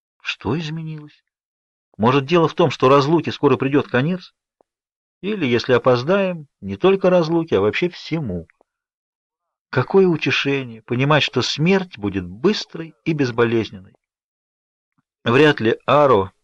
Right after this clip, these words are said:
Каю или Марку доводилось сталкиваться с чем-то подобным. Вампиров-самоубийц не так много. Из груди вырвалось чуть слышное «ох», которое Элис приняла за приглушенный крик боли.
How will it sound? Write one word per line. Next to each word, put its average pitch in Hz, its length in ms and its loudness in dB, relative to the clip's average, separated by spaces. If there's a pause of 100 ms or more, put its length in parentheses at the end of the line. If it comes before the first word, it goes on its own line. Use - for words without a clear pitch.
(120)
Каю 131 340 2
или 120 200 -4
Марку 127 380 0
доводилось 110 460 2
сталкиваться - 560 -2
с - 20 -16
чем-то 98 300 -6
подобным. 120 480 -2 (640)
Вампиров-самоубийц 143 880 -2
не 123 80 -6
так 120 200 -2
много. 135 340 -8 (1000)
Из 117 160 -2
груди 120 280 0
вырвалось 107 420 0
чуть - 180 -12
слышное 117 520 -4 (340)
«ох», - 500 0 (680)
которое 127 360 2 (140)
Элис 190 380 2
приняла 151 400 2
за 139 100 -2
приглушенный 131 580 -2
крик 135 220 -4
боли. 151 340 2